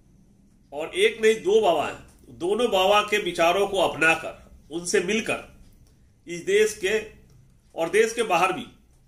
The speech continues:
करोड़ों लोगों ने उनके विचारों को अपनाया और आगे बढ़े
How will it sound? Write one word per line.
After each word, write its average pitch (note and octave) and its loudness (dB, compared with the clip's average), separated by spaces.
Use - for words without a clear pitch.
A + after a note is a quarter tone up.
करोड़ों F#3+ 0
लोगों D#3+ -4
ने A2+ -10
उनके D#3+ -10
विचारों F3+ -4
को F3 0
अपनाया D3 0
और C#3 -6
आगे A2+ -6
बढ़े F2+ -12